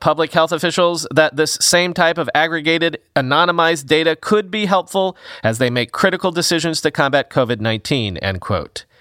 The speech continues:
Anyone can view the reports, which, as I said, cover a hundred thirty-one countries to start. Quote,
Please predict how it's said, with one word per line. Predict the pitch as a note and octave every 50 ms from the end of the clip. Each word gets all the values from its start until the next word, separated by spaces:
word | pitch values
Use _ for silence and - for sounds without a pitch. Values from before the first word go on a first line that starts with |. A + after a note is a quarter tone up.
| - - _ _ _ _ _ _ _ _ -
Anyone | F3+ G3+ A3+ A#3 A#3 A3+ G#3+ F#3+ E3 D#3+ D3+ D3+ D#3 D#3+ - -
can | - E3 D3+ D3 D3 C#3+ C3
view | A#2+ C#3+ C#3+ C#3+ C#3
the | C3 B2
reports, | A#2+ A#2+ - - C3 A#2+ B2 E3 - - - - - A2
which, | G#2+ G#2+ -
as | A#2+ A2 G2+
I | A2+ G#2+
said, | - - B2 A2 G#2+ A#2+
cover | - - A#2+ G#2 A2 G#2+
a | - A2+
hundred | G2 C3+ B2+ A#2+ A2+ A2+ A2+
thirty-one | B2+ B2 A#2 A2+ A2+ A2+ A2+
countries | A2+ - - B2+ A#2+ - C3 B2 B2 A#2 -
to | - A#2
start. | - - - - C#3 C#3+ D3+ - - -
Quote, | - - D#3 D3+ D#3+ D#3 -